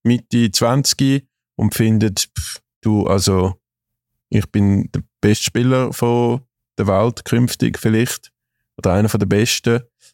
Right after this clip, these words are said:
Ähm, Vertrag ist Vertrag, ich gehe nächstes Jahr und ich habe den Ultras versprochen, dass ich nochmal ein Jahr im P S G bleibe.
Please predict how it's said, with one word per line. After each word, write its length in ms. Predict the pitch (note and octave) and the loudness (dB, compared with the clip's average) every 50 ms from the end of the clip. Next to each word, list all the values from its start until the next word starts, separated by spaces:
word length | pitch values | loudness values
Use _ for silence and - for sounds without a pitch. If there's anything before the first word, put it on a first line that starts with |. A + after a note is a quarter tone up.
| _ _ _ | _ _ _
Ähm, 640 | - G2+ G2+ G2 G2 F#2+ F#2+ F#2+ F#2+ F#2+ F2+ - - - | -2 0 2 2 4 4 2 2 2 2 0 0 -2 -4
Vertrag 440 | - - - G#2 G2+ G#2 G#2+ G#2 | -4 -2 0 0 2 2 2 0
ist 100 | - - | -2 -2
Vertrag, 540 | - - - - - G2 F#2+ G#2+ A#2 G#2+ G2 | -2 -4 -4 -2 -2 0 2 2 0 0 -2
ich 140 | G2 - - | -4 -4 -2
gehe 240 | - G2+ G2+ A2+ A#2 | -2 0 2 2 2
nächstes 360 | A#2 A#2 - - - - G#2+ | 0 0 -2 -4 -4 -2 0
Jahr 180 | G#2 G#2 A2 G#2 | 0 0 2 2
und 140 | F#2+ F#2+ | 2 2
ich 100 | G2+ - | 2 0
habe 100 | - G2 | 0 0
den 100 | G2+ F#2+ | 0 0
Ultras 400 | F2+ F#2+ G#2+ G2 - G#2 G2+ - | 2 2 0 0 0 0 0 0
versprochen, 500 | - - - - - F#2+ G2 G#2 - - - | -2 -6 -6 -2 0 0 0 0 -2 -4 -2
dass 140 | G2 F2+ - | -2 -2 -2
ich 80 | - | -2
nochmal 220 | G2+ F#2+ G2 F#2 F#2 | 0 0 2 2 0
ein 60 | - | 0
Jahr 220 | - F2+ F2 F#2 F#2+ | 0 0 2 2 0
im 100 | F#2 F#2 | 0 0
P 180 | - G2 F#2 | 0 0 0
S 160 | F#2+ F2 - | 0 0 0
G 120 | - F#2+ F2+ | 0 0 0
bleibe. 500 | F2 G2+ A2 A2+ A#2 - A#2 G#2+ G#2+ | 0 0 0 0 0 0 0 -2 -2